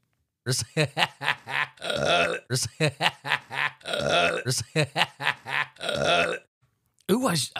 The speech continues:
I shouldn't have done that. <laughs> That was really creepy. That, it did. It sounded like, "Love that Joker." That was weird.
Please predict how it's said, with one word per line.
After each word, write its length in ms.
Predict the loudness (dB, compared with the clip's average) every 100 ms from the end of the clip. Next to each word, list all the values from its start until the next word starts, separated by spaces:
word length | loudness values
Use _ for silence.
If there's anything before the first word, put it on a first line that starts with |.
| -6
I 60 | -2
shouldn't 340 | 0 0 2
have 240 | 0 -2 -6
done 300 | -2 0 -2
that. 320 | -4 -6 -12 -14
<laughs> 260 | -12 -4 0
That 100 | 2
was 180 | 2
really 240 | 2 2 2
creepy. 460 | 4 2 4 0
That, 280 | 2 0 0 -6 -8 -2
it 180 | 0 2
did. 200 | 4 4
It 120 | 4 4
sounded 240 | 4 6
like, 160 | 4 2
"Love 460 | 2 4 4 2
that 300 | 4 4 2
Joker." 580 | 0 2 4 4 0 -4
That 180 | -2 0
was 180 | 0 0
weird. 500 | 0 0 2 -2